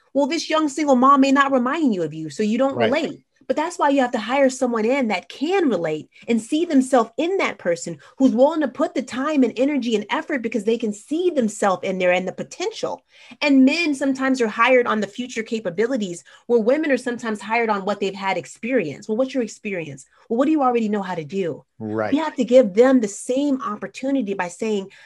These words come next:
Speaker 1: "I see something in you," and that's the hunger. It's not where you worked or what school you went to or your education or your skin tone. What I see is the hunger.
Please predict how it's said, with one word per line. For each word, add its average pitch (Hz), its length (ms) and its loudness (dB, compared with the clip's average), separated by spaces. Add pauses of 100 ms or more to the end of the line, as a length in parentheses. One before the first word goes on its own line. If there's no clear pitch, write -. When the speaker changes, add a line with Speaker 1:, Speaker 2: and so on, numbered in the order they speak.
(180)
Speaker 1:
"I 220 160 -4
see 254 320 -2
something 226 420 -2
in 226 160 0
you," 247 140 0
and 185 120 0
that's 208 200 -4
the - 100 -10
hunger. 175 640 -8 (320)
It's 202 160 -10
not 208 320 -2
where 180 140 -4
you 208 180 -2
worked 185 340 -2
or 156 40 -8
what 175 120 -6
school 185 240 -8
you 196 160 -6
went 185 200 -8
to 190 180 -10
or 160 260 -6 (160)
your 190 140 -2
education 214 680 -4
or 202 80 -4
your 214 220 0 (160)
skin 220 400 -4
tone. 202 200 -8
What 208 140 -6
I 247 140 -8
see 247 400 -4
is 208 100 -14
the - 80 -14
hunger. 196 640 -6